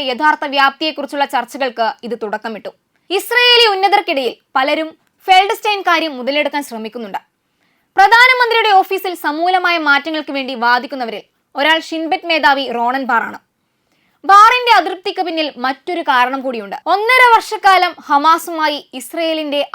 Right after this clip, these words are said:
ഔദ്യോഗിക ചർച്ചാ സംഘത്തെ നയിച്ച അദ്ദേഹത്തിന്റെ പ്രവർത്തനങ്ങൾ നിരന്തരം വിമർശനങ്ങൾ നേരിട്ടു, പ്രത്യേകിച്ച് ചർച്ചകൾ സ്തംഭിച്ചപ്പോൾ. പ്രധാനമന്ത്രിയുടെ ഓഫീസ് സ്വന്തം നിലയ്ക്ക് നയതന്ത്ര നീക്കങ്ങൾ നടത്തുന്നുണ്ടെന്ന്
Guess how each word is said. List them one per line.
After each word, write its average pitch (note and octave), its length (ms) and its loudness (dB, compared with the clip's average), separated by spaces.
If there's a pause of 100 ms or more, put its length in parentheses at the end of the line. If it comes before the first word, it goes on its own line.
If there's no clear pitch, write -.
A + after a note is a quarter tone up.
(120)
ഔദ്യോഗിക D#4+ 400 -4 (100)
ചർച്ചാ C#4+ 280 -2 (100)
സംഘത്തെ C#4 340 -6
നയിച്ച B3+ 220 -6 (640)
അദ്ദേഹത്തിന്റെ A4+ 540 2
പ്രവർത്തനങ്ങൾ F#4 560 2 (160)
നിരന്തരം D#4 460 -2 (100)
വിമർശനങ്ങൾ C#4 560 -6
നേരിട്ടു, A3 300 -6 (340)
പ്രത്യേകിച്ച് C#4+ 480 -6 (180)
ചർച്ചകൾ C#4 480 -4
സ്തംഭിച്ചപ്പോൾ. A#3 600 -12
പ്രധാനമന്ത്രിയുടെ A4+ 800 4 (140)
ഓഫീസ് F4+ 280 -4 (100)
സ്വന്തം D#4+ 420 -4
നിലയ്ക്ക് D4 340 -2 (240)
നയതന്ത്ര C#4+ 480 -2
നീക്കങ്ങൾ D4+ 380 -4
നടത്തുന്നുണ്ടെന്ന് C4+ 560 -4